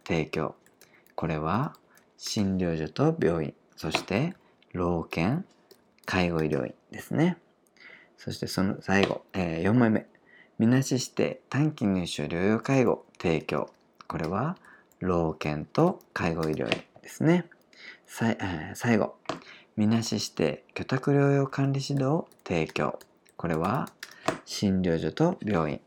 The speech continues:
そして薬局。このようになっていますね。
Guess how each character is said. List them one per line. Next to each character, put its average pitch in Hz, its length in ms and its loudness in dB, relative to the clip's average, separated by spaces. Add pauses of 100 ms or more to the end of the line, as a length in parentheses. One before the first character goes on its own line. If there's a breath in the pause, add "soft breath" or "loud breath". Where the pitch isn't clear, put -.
(160)
そ 85 200 -6
し - 100 -8
て 151 340 0
薬 82 340 -6
局。 - 420 -4
こ 147 120 -2
の 175 60 4
よ 180 60 6
う - 20 6
に 117 80 4
な 90 80 2
っ - 20 -6
て 71 120 -6
い - 20 -6
ま 71 100 -8
す - 160 -4
ね。 156 180 0